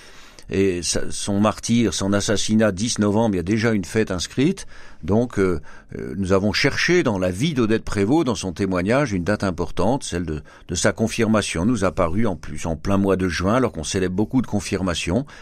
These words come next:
C'est vraiment la force de l'esprit qui est donnée à tous les témoins du Christ. Et elle, elle est allée jusqu'au bout en versant son sang.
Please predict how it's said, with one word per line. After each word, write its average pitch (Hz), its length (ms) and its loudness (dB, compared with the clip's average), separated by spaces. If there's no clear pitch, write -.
C'est 113 180 0
vraiment 101 320 2
la 127 100 2
force 110 320 0
de 101 80 4
l'esprit 95 540 0
qui 98 100 -2
est 92 60 2
donnée 90 240 2
à 87 80 -2
tous 156 140 0
les 131 100 2
témoins 120 420 2
du 104 140 -2
Christ. 107 400 -2
Et 92 180 0
elle, 107 200 0
elle 90 120 2
est 85 160 -2
allée 95 220 0
jusqu'au 92 340 -2
bout 101 220 0
en 95 80 0
versant 87 340 -4
son 80 200 -6
sang. - 180 -10